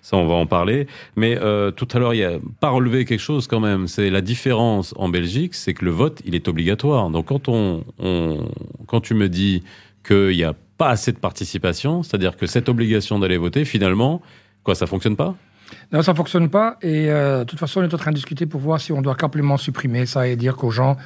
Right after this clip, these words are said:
Speaker 2: laisser la liberté aux gens d'aller voter ou de ne pas voter. Je pense que ça, c'est une discussion qui est en cours actuellement. Elle est déjà faite au niveau communal, mais au niveau fédéral, pas encore. Et donc aujourd'hui, le parquet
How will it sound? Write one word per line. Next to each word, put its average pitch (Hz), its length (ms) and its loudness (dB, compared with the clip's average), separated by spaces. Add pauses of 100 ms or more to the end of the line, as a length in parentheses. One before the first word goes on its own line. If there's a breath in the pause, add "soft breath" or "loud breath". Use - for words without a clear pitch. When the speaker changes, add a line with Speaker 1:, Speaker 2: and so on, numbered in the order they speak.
(120)
Speaker 2:
laisser 151 160 2
la 139 60 6
liberté 135 260 0
aux - 20 -2
gens 131 100 0
d'aller 120 160 0
voter 110 260 -2
ou - 20 0
de 113 80 -4
ne 113 60 -4
pas 110 120 -6
voter. 101 320 -10 (560 loud breath)
Je - 80 -20
pense 110 220 -8
que 117 240 0
ça, 135 240 0
c'est 131 100 -2
une 120 80 2
discussion 127 320 -2
qui 123 120 0
est 120 80 0
en 110 80 2
cours 120 180 2
actuellement. 113 500 4
Elle 143 60 4
est 127 40 2
déjà 120 200 0
faite 135 180 -2
au 131 60 2
niveau 117 340 2
communal, 120 460 2
mais 123 240 2
au 131 100 -4
niveau 117 240 0
fédéral, 120 440 0
pas 131 100 -2
encore. 110 360 -6 (640 loud breath)
Et 131 80 4
donc 160 220 6
aujourd'hui, 147 640 2
le 156 140 2
parquet 180 600 0